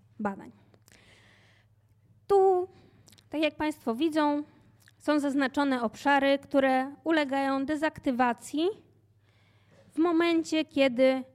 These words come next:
jesteśmy wpatrzeni w obiekt naszej miłości. To, co jest ważne, to to, że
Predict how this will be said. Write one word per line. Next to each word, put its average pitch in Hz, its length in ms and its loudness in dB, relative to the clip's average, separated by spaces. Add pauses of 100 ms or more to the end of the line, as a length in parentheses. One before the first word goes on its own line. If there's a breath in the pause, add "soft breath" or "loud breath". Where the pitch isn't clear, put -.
jesteśmy 262 600 -4
wpatrzeni 262 1200 -4
w 226 220 -18
obiekt 226 640 -2
naszej 226 380 -4
miłości. 208 680 -6 (1000 soft breath)
To, 359 140 4
co 359 140 -2
jest 302 260 0
ważne, 320 500 2
to 262 140 -6
to, 285 320 4
że 262 340 0